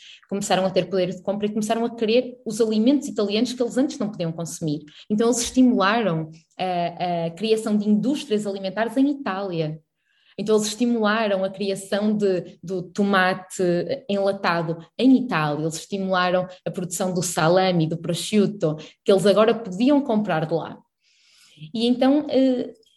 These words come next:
é impressionante entendermos como estas relações acontecem e, eh,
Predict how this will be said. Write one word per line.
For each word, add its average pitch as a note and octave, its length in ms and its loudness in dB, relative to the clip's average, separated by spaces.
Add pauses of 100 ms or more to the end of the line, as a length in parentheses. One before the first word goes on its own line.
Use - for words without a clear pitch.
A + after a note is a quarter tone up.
(560)
é - 160 -6
impressionante D4+ 560 2
entendermos B3+ 520 0 (960)
como F4+ 200 0
estas E4 280 -4
relações C4 400 0
acontecem G3+ 840 -4 (300)
e, G3+ 320 4
eh, F#3+ 560 6